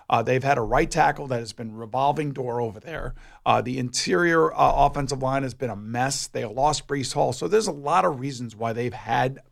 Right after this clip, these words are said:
a, a really bad finish to the season. And probably the biggest reason is because the number two overall draft pick, Zach Wilson, who you have been against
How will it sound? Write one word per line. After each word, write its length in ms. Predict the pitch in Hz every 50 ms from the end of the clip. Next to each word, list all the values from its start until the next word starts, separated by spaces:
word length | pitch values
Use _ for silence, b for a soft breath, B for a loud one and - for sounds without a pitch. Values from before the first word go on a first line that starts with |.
| - - _
a, 180 | - 120 120 101 - -
a 60 | 143 113
really 320 | 107 110 135 139 131 139
bad 360 | 123 127 123 120 120 123 113 -
finish 360 | - 127 135 131 127 131 -
to 80 | 139
the 100 | 135 127
season. 460 | 104 - - 131 131 123 151 160 151 b b b b b b b b b b -
And 160 | 131 117 - - - - _
probably 480 | - 165 190 - 208 185 170 165 147
the 100 | 139 123
biggest 340 | 127 113 143 143 131 127 -
reason 300 | 131 131 127 117 123 120
is 100 | 120 107 -
because 340 | 113 110 - 120 113 104
the 80 | - 107
number 200 | 110 123 139 139
two 200 | 127 - 135 143
overall 320 | 139 123 131 131 120 120
draft 280 | 113 120 127 135 127 131
pick, 200 | 131 120 107 95
Zach 260 | - 120 117 120 -
Wilson, 320 | - 139 123 - - 127 117
who 220 | 123 135 123 127
you 160 | 120 113 127
have 100 | 143 143
been 140 | 127 131 123
against 480 | 117 101 110 127 123 117 107 - -